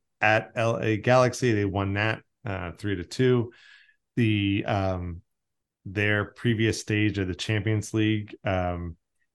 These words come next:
they destroyed Vancouver six nil on the aggregate.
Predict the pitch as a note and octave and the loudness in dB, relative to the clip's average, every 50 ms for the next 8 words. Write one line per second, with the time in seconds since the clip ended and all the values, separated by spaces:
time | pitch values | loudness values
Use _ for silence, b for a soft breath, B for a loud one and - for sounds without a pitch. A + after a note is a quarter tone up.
0 | _ - A2+ G#2 G#2 G2 E2 E2 _ - - F#2 - - - - - - - - | _ -4 -2 0 0 0 -2 -6 _ -10 -8 -8 -6 -6 -6 -6 -6 -6 -6 -6
1 | D#3+ D3 D#3+ E3+ D#3+ D3 C3+ B2+ A#2+ G#2 G2 G#2+ A2 G#2+ G#2+ G#2 G#2 - - - | -2 0 2 4 6 6 6 6 4 2 2 2 2 4 4 2 0 -2 -4 -2
2 | - C3 B2+ A#2 G2+ G2+ E2+ - - - - - B2+ A#2 - - - - A2 G#2+ | 2 2 2 2 2 -2 -4 -6 -8 -8 -4 -2 -2 -2 -2 -4 -6 -4 -2 0
3 | A2 G#2+ G2 F#2 F2+ F#2 F#2+ G2 G2 G2 G2+ G#2 F#2+ F#2+ F2+ F2 F2+ F2 F2 | 0 0 0 -2 -2 -4 -4 -2 0 0 0 2 0 -2 -2 -2 -4 -4 -6